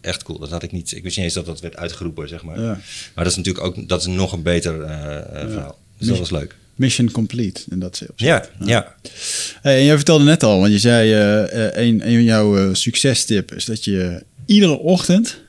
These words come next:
Speaker 2: sta je op en schrijf jij een e-mail naar jouw klanten. En, ehm, dit, dit fenomeen ken ik, maar dan van Amerikaanse,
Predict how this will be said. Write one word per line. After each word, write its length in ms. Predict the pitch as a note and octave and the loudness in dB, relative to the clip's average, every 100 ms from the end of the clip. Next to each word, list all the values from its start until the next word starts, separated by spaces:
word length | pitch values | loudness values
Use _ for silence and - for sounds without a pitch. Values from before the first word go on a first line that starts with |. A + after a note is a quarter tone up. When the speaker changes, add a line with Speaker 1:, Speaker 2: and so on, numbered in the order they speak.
| _ | _
Speaker 2:
sta 220 | - D3 | -2 2
je 100 | B2 | 2
op 300 | G2+ E3+ - - _ _ _ _ - | 2 -2 -2 -20 _ _ _ _ -10
en 80 | - | -4
schrijf 280 | C#3 C#3 B2 | 2 2 4
jij 140 | G#2 | 2
een 100 | F#2+ | 2
e-mail 320 | D#3+ D#3+ D3+ C3+ | 2 2 2 0
naar 100 | A2+ | -2
jouw 140 | G2 | -4
klanten. 400 | G2+ F#2 E2 - - _ _ _ - - - - - - - _ _ - | -6 -6 -8 -12 -18 _ _ _ -20 -20 -20 -20 -20 -20 -20 _ _ -4
En, 320 | G#2+ G#2 G2+ | 0 4 6
ehm, 340 | G2 F#2+ F#2 F#2 - - - _ - - | 6 6 4 2 -6 -20 -20 _ -16 -12
dit, 380 | A2 B2 C3+ - - | -2 2 2 0 -2
dit 160 | B2 - | -2 4
fenomeen 440 | C#3+ C3+ B2+ A#2 | 4 6 6 6
ken 180 | D3+ D3+ | 6 4
ik, 100 | G2+ | 4
maar 140 | A2+ | 4
dan 180 | A#2+ A#2+ | 4 4
van 120 | A2 | 4
Amerikaanse, 920 | G2+ G#2+ G2+ B2+ B2 A#2 A2 G2 F2+ | 2 2 2 2 2 2 2 0 -2